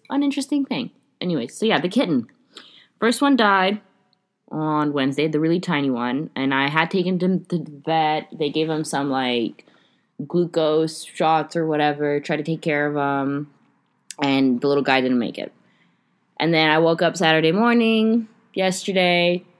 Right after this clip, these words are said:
to find the other kitten has died. And it was just rough. It was, it was really rough. My mom said, you know, "They're not supposed to be away from their mom this young. You tried your best." And then, um,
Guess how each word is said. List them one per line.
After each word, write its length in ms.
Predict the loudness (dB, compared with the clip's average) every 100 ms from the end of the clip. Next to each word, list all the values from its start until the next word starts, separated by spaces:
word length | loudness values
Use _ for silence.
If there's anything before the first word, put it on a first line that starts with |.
| _ _ -6
to 120 | -2
find 280 | 2 2 4
the 120 | 4
other 180 | 2 0
kitten 300 | -2 -6 -6
has 160 | -8 -8
died. 360 | -8 -8 -12 _ -6
And 440 | -2 0 0 -2 -8 _ _ _ _ _ 0
it 60 |
was 140 | 2 2
just 180 | 2
rough. 340 | 2 2 2 -2 -4
It 100 | -2
was, 200 | 0 0
it 80 |
was 160 | 0 0
really 260 | 0 2 2
rough. 260 | 2 0 -4
My 160 | -2 0
mom 320 | 2 0 -2
said, 220 | -2 -2
you 60 | 0
know, 360 | 0 0 -2
"They're 140 | -2 0
not 200 | 0 0
supposed 220 | -4 -4
to 60 | 0
be 60 |
away 180 | 0 0
from 160 | -2 -2
their 100 | 0
mom 360 | 2 2 2
this 240 | 0 0 0
young. 560 | 0 2 0 -2 -6 -10 -20 -20 -20 _
You 100 | -6
tried 260 | 0 2 2
your 100 | 0
best." 760 | 0 0 2 2 2 -2 -4
And 200 | -4 -2
then, 520 | 0 0 0 0 -2 -6 -16 -20 -20 _ _ _
um, 640 | -2 0 0 0 -2 -4